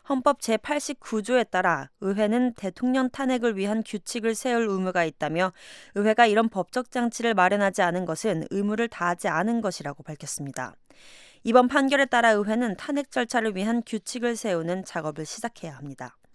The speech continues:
뉴욕 브롱스의 한 아파트에서 어젯밤 화재가 발생해 신생아를 비롯한 열두 명이 숨졌습니다. 뉴욕시 소방당국에 따르면 화재는 어제 저녁 일곱 시쯤 아파트 일 층에서 발생해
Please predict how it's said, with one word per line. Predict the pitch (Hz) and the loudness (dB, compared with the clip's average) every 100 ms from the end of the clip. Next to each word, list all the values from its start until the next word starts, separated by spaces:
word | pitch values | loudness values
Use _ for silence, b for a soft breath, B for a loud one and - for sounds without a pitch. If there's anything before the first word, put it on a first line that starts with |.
| _ _ _ _ _ - _ _ _ _ _ _ _ _ _ _ _ | _ _ _ _ _ -20 _ _ _ _ _ _ _ _ _ _ _
뉴욕 | 214 262 294 | 0 2 2
브롱스의 | - 247 277 262 - 262 269 | 2 4 4 2 2 4 4
한 | 269 302 294 | 2 2 2
아파트에서 | 175 - 247 - 247 220 233 185 | 0 0 -2 0 0 2 4 4
어젯밤 | 180 196 - 220 | 4 0 2 2
화재가 | 220 269 262 277 247 | 2 -2 0 2 4
발생해 | 190 - 180 208 160 | 4 2 -2 0 -2
신생아를 | - 311 285 311 285 254 240 | -2 -2 0 0 0 0 0
비롯한 | 214 190 - 247 196 | -2 -4 -4 -4 4
열두 | 185 190 - 214 | 4 2 -2 -2
명이 | 226 208 | 0 -2
숨졌습니다. | - 226 196 - 143 139 135 - B B B B B | -4 -4 -4 -6 -6 -4 -4 -6 B B B B B
뉴욕시 | 208 240 - | 2 2 2
소방당국에 | 277 320 302 294 269 233 220 | 0 2 2 4 2 2 2
따르면 | 208 190 175 226 175 160 | 4 4 2 0 0 -2
화재는 | - 262 269 262 | -4 0 2 4
어제 | 175 175 226 226 | 2 2 2 0
저녁 | - 190 196 | -2 -2 -2
일곱 | 180 190 220 214 | -2 -4 -4 -6
시쯤 | - - - 196 151 | -8 -6 -4 -4 -4
아파트 | 139 - 208 - | -10 -6 -6 -2
일 | 220 190 | -2 -2
층에서 | 202 269 247 233 | -2 0 0 2
발생해 | 185 175 175 180 208 | 2 2 0 0 0